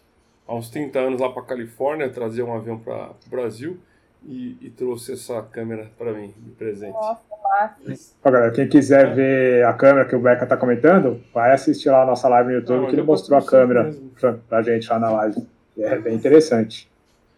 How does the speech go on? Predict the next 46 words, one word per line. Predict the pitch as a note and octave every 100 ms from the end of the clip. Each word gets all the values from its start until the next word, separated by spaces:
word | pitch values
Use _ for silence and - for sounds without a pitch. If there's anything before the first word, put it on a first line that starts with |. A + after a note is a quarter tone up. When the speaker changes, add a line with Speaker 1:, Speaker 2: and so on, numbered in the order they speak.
| _ _
Speaker 3:
Beca, | D3 E3+ - D#3+
aí | F3
você | A#3
tava | A3+ G#3+ G3
fazendo | E3+ F3 E3
foto | D#3 D#3
de | C#3+ D3+ D3 C3+
publicidade, | D3 C#3 F3 G3 C4 C#4 A3
foto | F3+ D#3+
publicitária, | D#3+ D#3 - - G#3 C4 C#4+ C#4+ - _
já | C#3+ C#3
tava | - C#3 C3+
brevetado, | B2+ C3+ D3 D3+ F#3+ C4 A3+
já | D3
tava | - C3 C3+
checado, | - C3 - A3+ B3+ C#4 - _ _ _ _ -
e | C#3+ D3 C#3+ C#3 B2+ A#2 A#2 _ _
continuava | C#3+ - D3+ D#3+ E3+
voando, | B2 F3+ C#4 D4 C4 -
fazia | F3 D#3
seus | D#3+ C#3+
voozinhos | C#3 B2+ E3 D#3
lá | D3
em |
Speaker 1:
É, |
é, | F3
eu |
Speaker 3:
Piracicaba? | F3 - D3+ D3 B3
Speaker 1:
nunca | C4 C4+
parei | G#3 F#3+ G3+
de | F#3
voar. | E3+ C#3+ B2+
Eu |
voei | A#2+ F3
até | E3 F#3+
dois | F#3+ G3+ E3 C#3
mil | F3+ A3 A3+
e | F3+
onze, | C#3+ C#3 B2+ A#2
led. | A#2 B2 A2+ A2
Depois | A#2+ A#2 F#3+
eu | A#3+
parei | - G#3 G#3
de | G3
voar | E3 F#3 G#3
porque, | - G3 G3 F#3+ D3